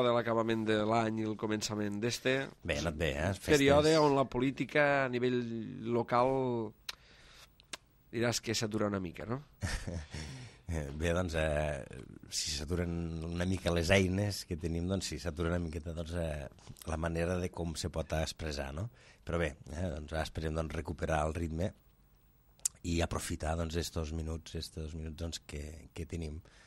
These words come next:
Speaker 2: Arran, eh, per arribar, arribar, eh, per arribar a veure, doncs, que és poble, funciona l'equip, doncs, i jo crec que es podria emprar.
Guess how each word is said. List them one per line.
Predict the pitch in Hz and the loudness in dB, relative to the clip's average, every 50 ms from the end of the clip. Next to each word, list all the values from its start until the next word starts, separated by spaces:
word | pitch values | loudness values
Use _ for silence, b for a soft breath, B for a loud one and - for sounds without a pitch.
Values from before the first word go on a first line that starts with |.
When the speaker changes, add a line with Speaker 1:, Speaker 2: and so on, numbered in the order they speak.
| b b b b b b b b b b b - _ - - _ - | b b b b b b b b b b b -20 _ -20 -20 _ -8
Speaker 2:
Arran, | - 76 78 - 85 87 76 | -6 -4 -4 -4 -4 -4 -4
eh, | 76 85 - | -4 -2 4
per | 80 - 80 80 | 4 4 4 4
arribar, | 76 - - - - - 82 80 82 87 90 92 90 85 | 0 0 -2 -2 2 4 4 6 6 6 4 2 0 -2
arribar, | - 87 82 82 - - - - | -2 -4 -4 -4 -4 -4 -4 -6
eh, | - - - - - - | -6 -8 -10 -8 -4 -2
per | 80 | 0
arribar | 82 80 82 87 87 | 2 2 4 4 4
a | 82 80 | 4 2
veure, | 80 80 82 82 | 2 2 2 2
doncs, | 78 78 - 87 85 - - - - | 0 0 -4 -6 -8 -10 -12 -8 -6
que | 90 | -4
és | 85 - - | -4 0 2
poble, | 87 87 98 113 120 | 2 2 2 0 -4
funciona | - - - - 78 76 76 76 | -6 -8 -6 -6 -6 -6 -4 -4
l'equip, | 76 - - 76 76 | -4 -2 -4 -4 -4
doncs, | 82 - - b b b b b b b b b - | -4 -6 -8 b b b b b b b b b -4
i | 90 80 80 | -4 0 0
jo | 80 78 | 0 0
crec | - 73 76 - | 0 0 -2 -2
que | 80 | -2
es | - | -2
podria | 73 78 76 | -2 -2 -2
emprar. | 73 - - | -2 -4 -8